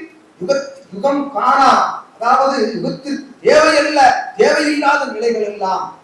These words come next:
தானாக மாறி அது நிச்சயம் நல்யுகமாக மாறும். அவ்வாறு நல்யுகமாக மாறுகின்ற பணியை, மாற்றுகின்ற பணியை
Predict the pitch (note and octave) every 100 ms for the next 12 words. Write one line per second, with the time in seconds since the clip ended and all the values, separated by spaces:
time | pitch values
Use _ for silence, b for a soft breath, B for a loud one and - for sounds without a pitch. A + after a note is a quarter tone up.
0 | - D3+ - A3+ A#3 A#3+ B3 B3 A3+ -
1 | - - - A3 A3 F#3+ - - _ _
2 | - G3 A3+ G3+ - - - - - -
3 | D4 C4+ B3 - - B3+ C4 B3 A#3 A3+
4 | B3+ G#3+ F3+ G#3+ A3+ G3+ - - C#4+ C#4+
5 | - _ - E3+ G3 G#3 C4+ G#3+ E3+ G#3+
6 | C4 A3+ G#3+ B3 B3 C4 C#4+ C#4 C#4+ C#4+
7 | - - - E3+ - D#4 D#4+ D#4+ D4+ B3+
8 | B3 B3 G#3 A3+ G#3+ G3+ E3+ F3 G#3+ -
9 | - D4 D4+ C4 A#3+ A#3 A3 A3+ C4